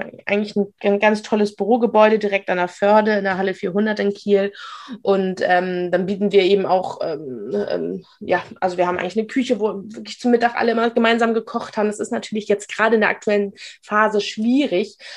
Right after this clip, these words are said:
aber wenn da jemand nachfragt, dann, und bevor, vor der Pandemie war es halt auch so, ja, und das machen wir alle zusammen und das ist ganz toll. Und jetzt, mm, schiebt man das eben auf was anderes, dass man dann hoffentlich irgendwann bald mal wieder, ähm, Firmen feiern, feiern darf oder, ähm,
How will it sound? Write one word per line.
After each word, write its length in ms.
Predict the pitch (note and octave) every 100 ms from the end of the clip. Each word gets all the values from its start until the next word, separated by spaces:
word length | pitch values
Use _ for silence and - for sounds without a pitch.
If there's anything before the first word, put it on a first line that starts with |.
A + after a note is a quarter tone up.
| A#3+
aber 200 | - G#3
wenn 120 | G#3+
da 100 | A3
jemand 280 | G#3+ A3+ A3
nachfragt, 560 | G3 - - A3+ A#3+ A#3
dann, 280 | G3+ G3+ G#3 G#3+ -
und 300 | G3+ G3+ G#3
bevor, 540 | G#3 - A#3+ A3 G#3+
vor 220 | G#3 B3
der 100 | A3+
Pandemie 380 | A3 A3 A3 A3+
war 100 | G#3
es 40 | G#3
halt 120 | G#3+
auch 60 |
so, 80 | G3+
ja, 280 | A3 C4 D4
und 80 | B3+
das 100 | A#3+
machen 200 | B3+ B3+
wir 40 |
alle 160 | - C4
zusammen 380 | - A3+ B3+ C4
und 80 |
das 120 | A#3 B3+
ist 140 | -
ganz 240 | A#3 A3
toll. 140 | - B3 C4 - - B3
Und 140 | A3+
jetzt, 340 | A#3+ A#3+ - -
mm, 680 | - B3+ B3+ B3 B3 - B3
schiebt 260 | B3+ - C#4+
man 100 | B3
das 120 | A#3+
eben 160 | G3+ A#3
auf 80 | A3+
was 120 | A#3
anderes, 280 | A3+ A#3+ A3+
dass 160 | A3
man 120 | A#3
dann 160 | G#3+ G#3+
hoffentlich 380 | A#3+ A#3+ A3+ -
irgendwann 320 | A3 A3 G#3
bald 180 | G3+ G#3
mal 140 | G#3+
wieder, 300 | G#3 G#3 G#3 - - - -
ähm, 200 | G#3+ G#3+
Firmen 320 | - A#3+ A3+
feiern, 600 | A3 - A3+ A3+ A3+ A#3 -
feiern 460 | - A#3 A3+ A3+ A3+ A3
darf 400 | G#3+ G#3+ A3 A3
oder, 480 | G3+ G#3 G#3 G#3 G#3
ähm, 340 | G#3 G#3 G#3+